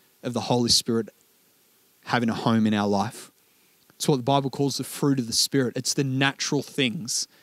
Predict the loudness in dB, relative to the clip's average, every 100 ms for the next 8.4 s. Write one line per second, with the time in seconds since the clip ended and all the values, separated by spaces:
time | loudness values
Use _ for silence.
0 | _ _ -2 0 2 0 0 0 -2 0
1 | 0 0 -8 _ _ _ _ _ _ _
2 | _ _ -4 0 2 2 2 0 0 0
3 | 0 -2 -2 -2 0 0 2 2 2 2
4 | 0 -8 -20 _ _ _ _ _ _ 0
5 | 0 0 -2 0 2 2 2 2 0 -2
6 | -6 -12 _ _ _ _ _ -2 0 2
7 | 0 2 0 2 2 2 2 2 0 0
8 | 0 0 -4